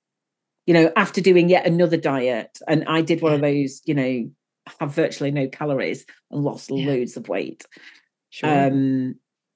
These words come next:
Speaker 1: it's great. Didn't stay off though, because, <laughs> huh, guess what? They don't. Um,
Speaker 2: Yes.
Speaker 1: and, uh, because I hadn't done the inner work. So
Speaker 2: Mm.
Speaker 1: yeah, could I accept, if this was as good as it got,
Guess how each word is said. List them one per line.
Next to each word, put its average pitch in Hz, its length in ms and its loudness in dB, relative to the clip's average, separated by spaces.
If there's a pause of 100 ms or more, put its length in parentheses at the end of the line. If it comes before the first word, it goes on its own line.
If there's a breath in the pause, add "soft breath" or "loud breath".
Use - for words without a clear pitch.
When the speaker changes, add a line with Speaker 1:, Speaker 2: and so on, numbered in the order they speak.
(340)
Speaker 1:
it's - 80 -18
great. 220 380 4 (320)
Didn't 165 160 -6
stay 160 180 2
off 170 220 0
though, 135 180 2
because, 151 520 -4
<laughs> - 80 -14
huh, 180 180 0 (340)
guess 180 180 0
what? 190 220 0
They 165 80 4
don't. 165 340 4 (460 loud breath)
Um, 185 380 6
Speaker 2:
Yes. 196 240 -6
Speaker 1:
and, 180 680 0 (240)
uh, 160 100 -6 (220)
because 214 280 2
I 190 80 4
hadn't 202 180 -2
done 185 160 0
the 185 120 2
inner 196 120 0
work. 254 400 0 (300 soft breath)
So 226 180 4
Speaker 2:
Mm. 143 160 0
Speaker 1:
yeah, 220 240 6
could 277 380 2
I 262 160 2 (100)
accept, 165 720 -4
if 180 180 -6
this 320 220 4
was 226 160 4
as 190 140 -2
good 226 200 6
as 220 120 4
it 202 120 0
got, 165 520 -2